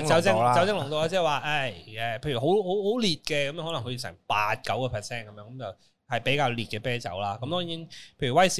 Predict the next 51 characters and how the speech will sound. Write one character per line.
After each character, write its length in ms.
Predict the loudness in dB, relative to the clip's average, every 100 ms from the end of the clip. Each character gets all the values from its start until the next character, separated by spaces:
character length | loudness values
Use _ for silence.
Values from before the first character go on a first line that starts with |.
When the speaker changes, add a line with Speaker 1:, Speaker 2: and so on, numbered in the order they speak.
| 0
Speaker 2:
忌 20 |
嗰 300 | 0 2 0
啲 180 | -2 -2
去 60 |
到 120 | -4
四 200 | -4 0 0
十 760 | 2 0 -2 -4 _ -16 -12
幾 200 | -6 -2
啊， 180 | 0 0
或 140 | -4
者 100 | -4
五 460 | -6 -8 -10 -10 -6
十 100 | -6 -6
幾 140 | -8
都 100 | -6
有。 100 | -6
咁 200 | -6 -2
但 100 | -2
係 40 | 2
啤 180 | 2
酒 200 | 4 0 -2
如 60 |
果 80 | -2
你 40 | -2
話 100 | -2
去 60 | -4
到 80 | -2
八 160 | 0 2 0
啊、 40 |
九 120 | -2 -4
啊， 160 | -4 -6
就 140 | -10
都 320 | -12 -8 -8 -8
好， 60 | -12 -12 -12
好 100 | -6
犀 100 | -2
利 140 | 0 0
啦， 40 |
Speaker 1:
都 300 | 0 0 0
多， 20 |
Speaker 2:
都 120 | 0 2
多 160 | 4
啦。 160 | 2 2
Speaker 1:
其 60 | 0
實 60 |
勁 180 | 0 -2
嘅 180 | 0 0
十 200 | 0 0 -2 -4
幾、 640 | -4 -4 -6 -4 -6 -8 -16
二 160 | -10
十 100 | -4